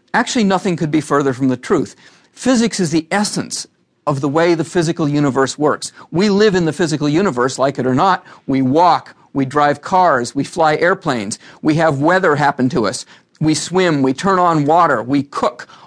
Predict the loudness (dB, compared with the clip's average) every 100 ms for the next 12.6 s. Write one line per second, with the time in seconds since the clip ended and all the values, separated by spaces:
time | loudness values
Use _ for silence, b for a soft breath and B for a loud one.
0 | 0 4 4 4 0 0 0 0 -2 -2
1 | 0 0 0 -2 0 0 0 -4 -2 -2
2 | -2 0 2 2 0 -4 -2 -2 0 0
3 | 2 2 2 0 -4 -4 -4 -8 B B
4 | B -2 0 0 -4 -8 -8 -6 -2 0
5 | 0 0 0 -2 -2 -2 -2 -8 B B
6 | -6 -2 2 2 0 -2 -2 -2 -4 -2
7 | 0 2 2 0 -2 -2 -2 -2 -2 -2
8 | -2 -2 0 0 0 -2 -2 -4 -2 0
9 | 0 -2 -4 -6 -16 -20 -10 -2 0 0
10 | -4 -4 0 0 0 -2 -6 -8 -6 -4
11 | -4 -4 -6 -8 B -10 -6 -2 -2 0
12 | -4 -4 -4 -2 -2